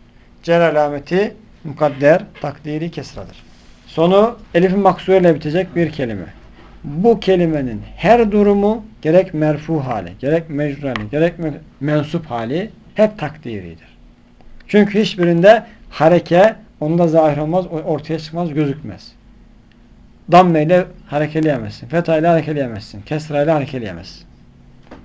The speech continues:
Niye? Çünkü elif-i maksure galip gelir. Demişti ki takdiri irab üç çeşittedir. Bunlardan birincisi maksur isimler. Yani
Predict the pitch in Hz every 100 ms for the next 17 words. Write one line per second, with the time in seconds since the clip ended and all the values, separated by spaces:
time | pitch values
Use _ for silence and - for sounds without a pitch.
0 | - 147 185 208 - 190 180 208 165 170
1 | 165 - 208 151 143 147 - 92 - -
2 | - - - - - - 202 240 208 254
3 | 208 - 190 - 220 233 226 220 233 240
4 | 233 - 185 - - 131 107 107 - 175
5 | 190 190 185 185 185 175 - 220 233 -
6 | - 165 165 - 180 160 - 123 101 87
7 | - 131 147 156